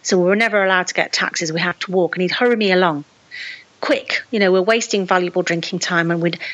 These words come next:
have to rush into the pub. I was never allowed to take a moment to relax after work or wash up from the dinner things or anything like that. And if I was late, he would give me a real dressing down, a real telling off. Um,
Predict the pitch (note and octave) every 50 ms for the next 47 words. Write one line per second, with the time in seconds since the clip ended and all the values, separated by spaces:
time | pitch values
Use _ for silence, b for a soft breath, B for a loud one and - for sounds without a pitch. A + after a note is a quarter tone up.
0 | B B B - G3+ - - F#3+ F3+ F3+ G3 G3 - - G3+ F3+ - - F#3 F3+
1 | - G3 F3 E3+ E3 E3 F3 F#3 F#3 G#3 G#3+ G#3+ G#3 G#3 F#3+ F#3 F3+ F3 F3 F3
2 | - - - G3 F3 E3+ E3 B B B B B B - - G#3+ F#3+ - G#3 F#3+
3 | F3+ E3+ E3+ - - - - F#3 F3+ F#3 F#3 F#3 - - - - - F3 - -
4 | - F3+ E3 F#3+ F#3 F3 F3 F3 F3 - - - E3 D#3+ D#3+ B B B B B
5 | - G3 G3+ G3+ - - G#3+ - - - - - - F#3 E3+ F3 E3 F#3+ F3+ E3+
6 | D#3+ - F3+ F3 F3 F3 E3+ E3+ - F3 D#3+ E3 E3 - - F#3+ F#3+ F3+ - F3
7 | F3 - - D3+ - - - D3 - - - B B B B B - F3+ G3+ -
8 | - F#3 F3+ F3+ F3 G3+ G#3 G#3 F3+ F3+ - - - - - - _ _ _ -
9 | - - G3 F#3 E3+ F#3 F3+ - _ - - - G3 F3+ F3+ F3 F3+ F3+ F3+ F#3
10 | F3+ E3 E3+ - - F3 - - - E3 D#3 F3 E3+ E3 D#3+ E3 E3 E3 E3+ F3
11 | E3+ E3+ - - - F3+ E3 D#3+ D#3+ E3 D3 D3+ - - - - _ _ _ _
12 | _ _ _ _ _ - - - - F#3 F3+ F3 F3 F3 F3+